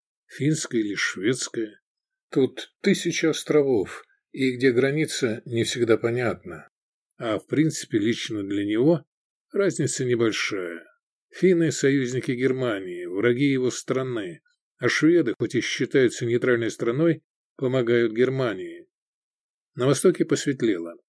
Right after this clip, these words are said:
Начало всходить солнце. Стало теплее. Вот что удивительно, по прямой до Ленинграда не так уж и далеко.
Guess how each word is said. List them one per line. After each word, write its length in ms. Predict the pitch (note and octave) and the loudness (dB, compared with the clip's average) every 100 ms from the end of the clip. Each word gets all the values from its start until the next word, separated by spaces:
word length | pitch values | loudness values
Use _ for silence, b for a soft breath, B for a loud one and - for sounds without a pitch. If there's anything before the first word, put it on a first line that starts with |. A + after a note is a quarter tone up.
| _ | _
Начало 500 | - C#3 C3+ D3 C#3+ | -2 0 2 2 2
всходить 640 | A#2 - A#2 G#2+ A2 - - | 0 -4 -2 -2 -4 -6 -10
солнце. 720 | - - B2 G2 D#2+ - F#2 - | -8 -2 0 0 -4 -8 -10 -16
Стало 400 | - - D3+ E3+ | -12 -2 4 4
теплее. 760 | D#3+ E3+ D#3+ G2 G2 F2+ F2 F#2 _ _ _ - | 4 2 0 -2 -4 -6 -10 -20 _ _ _ -2
Вот 160 | C3 | 0
что 220 | - - | 0 -2
удивительно, 840 | C3+ B2+ C#3 F3 - A2 F2+ E2 - _ - | 0 2 4 4 2 0 -2 -12 -16 _ -4
по 120 | C3 | 0
прямой 340 | E3 D#3+ D#3 | 2 2 2
до 80 | C#3+ | 4
Ленинграда 640 | D3 D#3 D#3 D3+ E3 D3 A#2+ | 4 4 0 2 2 2 0
не 120 | C3 | -2
так 280 | C3 D#3+ D3+ | 0 0 0
уж 160 | - | -4
и 40 | D3+ | 0
далеко. 720 | C#3+ D3+ D3+ - A#2+ F2 | 2 2 0 0 -2 -2